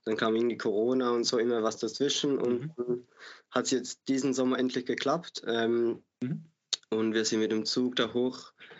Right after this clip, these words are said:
Speaker 1: hochgefahren und waren jetzt, ja, zehn Tage etwa waren wir da, ähm, und hatten so unsere gewissen Vogelarten, die wir einfach ablichten wollten.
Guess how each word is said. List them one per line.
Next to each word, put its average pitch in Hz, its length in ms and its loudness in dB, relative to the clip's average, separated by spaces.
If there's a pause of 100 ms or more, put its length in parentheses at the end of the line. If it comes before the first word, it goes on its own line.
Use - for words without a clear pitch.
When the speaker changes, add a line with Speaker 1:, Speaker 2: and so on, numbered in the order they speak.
(240)
Speaker 1:
hochgefahren 123 920 0
und 110 920 0
waren 110 260 2
jetzt, - 280 0 (220)
ja, 107 160 2
zehn 117 300 2
Tage 110 340 2
etwa 110 260 0
waren 110 180 2
wir 107 100 2
da, 110 300 0 (540)
ähm, 107 560 2
und 110 140 2
hatten 113 220 2
so 120 220 4
unsere 120 360 2
gewissen 123 640 2
Vogelarten, 127 680 2
die 117 160 0
wir 113 440 2
einfach 110 300 -2
ablichten 117 460 0
wollten. 131 500 0